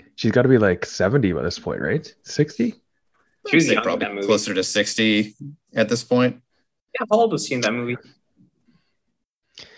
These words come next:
Speaker 3: I don't know.
Speaker 1: She
Speaker 3: We
Speaker 1: was
Speaker 3: can find
Speaker 1: born
Speaker 3: out.
Speaker 1: in nineteen sixty.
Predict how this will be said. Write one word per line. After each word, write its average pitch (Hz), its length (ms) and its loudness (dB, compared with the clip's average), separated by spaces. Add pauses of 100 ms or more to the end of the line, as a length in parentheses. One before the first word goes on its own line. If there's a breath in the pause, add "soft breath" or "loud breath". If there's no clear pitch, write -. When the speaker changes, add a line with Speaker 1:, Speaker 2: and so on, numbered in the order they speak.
(240 loud breath)
Speaker 3:
I - 40 -6
don't 95 100 -2
know. - 80 2
Speaker 1:
She 139 140 8
Speaker 3:
We 147 60 12
Speaker 1:
was 135 60 4
Speaker 3:
can 139 80 10
find 143 140 10
Speaker 1:
born - 0 -
Speaker 3:
out. - 80 10
Speaker 1:
in 113 220 8 (640)
nineteen 117 400 6
sixty. - 540 -2